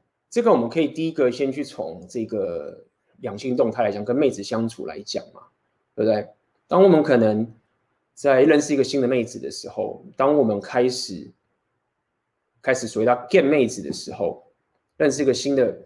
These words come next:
呃，女性妹子等等都好。那么你当然第一个大家遇到最怕、最怕的，第一个最怕的不安全感就是所谓的被拒绝，这合理。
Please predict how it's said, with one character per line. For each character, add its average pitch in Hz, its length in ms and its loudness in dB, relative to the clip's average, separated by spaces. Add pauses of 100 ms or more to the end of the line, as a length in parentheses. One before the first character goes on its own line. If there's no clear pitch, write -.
(140)
呃， 104 220 -4
女 101 260 -10
性 107 360 -8 (720)
妹 123 180 0
子 - 300 -12
等 117 140 -4
等 92 120 -8
都 110 160 2
好。 - 340 -10 (1500)
那 226 120 4
么 202 420 8
你 127 160 0
当 190 240 4
然 147 300 4
第 190 160 0
一 - 20 0
个 151 140 4
大 156 120 4
家 147 240 0
遇 165 80 -2
到 147 120 6
最 160 200 2
怕、 151 220 4
最 143 140 -2
怕 135 120 0
的， 123 60 2
第 160 140 -6
一 - 20 -8
个 139 80 0
最 139 260 -4
怕 143 140 -2
的 123 60 -2
不 - 160 -6
安 123 140 0
全 107 260 -12
感 95 200 -12 (220)
就 127 160 -4
是 120 180 -8
所 107 140 -10
谓 104 60 -4
的 101 80 -8
被 113 180 -6
拒 107 200 -12
绝， - 280 -18 (800)
这 214 100 4
合 120 120 4
理。 113 220 -4